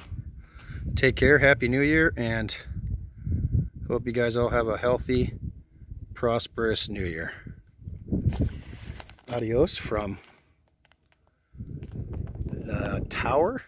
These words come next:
at the peak of the rainforest in Puerto Rico. Till next time,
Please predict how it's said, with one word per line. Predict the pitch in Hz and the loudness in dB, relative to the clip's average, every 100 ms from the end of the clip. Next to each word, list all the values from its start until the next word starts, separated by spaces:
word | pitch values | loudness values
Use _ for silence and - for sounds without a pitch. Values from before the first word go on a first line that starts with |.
| _ 104 | _ -14
at | 98 | -14
the | - | -12
peak | - - 202 143 - - - - - - - - - - - _ _ _ _ 69 _ - | -10 -4 -4 -4 -6 -8 -10 -16 -18 -20 -18 -14 -14 -16 -20 _ _ _ _ -20 _ -14
of | 107 | -10
the | 104 | -8
rainforest | 98 107 120 - 107 110 - | -6 -4 -6 -6 -4 -4 -6
in | 101 | -14
Puerto | - 95 | -14 -14
Rico. | 92 95 - 87 - _ _ _ _ _ _ _ _ _ _ _ _ _ _ _ _ _ _ _ _ _ _ _ _ _ _ _ _ _ _ - | -14 -16 -20 -20 -20 _ _ _ _ _ _ _ _ _ _ _ _ _ _ _ _ _ _ _ _ _ _ _ _ _ _ _ _ _ _ -6
Till | 127 | 0
next | 156 185 - | 4 4 2
time, | 143 139 147 | 4 4 4